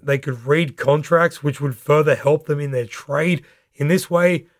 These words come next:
what Terwijl, Webink, and Akkermack argue is that the Brethren of the Common Life in general helped drive the Low Countries forward by creating a society of people who were literate and able to communicate and spread ideas.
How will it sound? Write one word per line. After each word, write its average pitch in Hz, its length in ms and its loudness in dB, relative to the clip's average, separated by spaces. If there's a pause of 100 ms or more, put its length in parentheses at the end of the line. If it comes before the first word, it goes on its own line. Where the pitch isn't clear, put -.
(340)
what 139 240 2
Terwijl, 147 580 6
Webink, 143 460 0
and 127 160 -4
Akkermack 147 640 -2
argue 139 400 2 (260)
is 123 160 -6
that 160 160 2
the 147 100 -2
Brethren 180 580 2
of 156 220 0
the 143 80 -2
Common 147 420 -2
Life 147 320 2
in 131 240 -4
general 117 600 0 (260)
helped 160 500 -2
drive 151 480 4
the 139 120 2
Low 180 260 4
Countries 156 560 -2
forward 151 500 2 (300)
by 131 140 0
creating 185 420 2
a 190 60 2
society 175 580 0
of - 140 -2
people 185 440 0 (260)
who 160 120 -2
were 156 140 4
literate 175 580 2
and 143 180 -10
able 156 300 0
to - 140 -14
communicate 165 680 0
and 147 140 -8
spread 151 380 0
ideas. 131 640 -6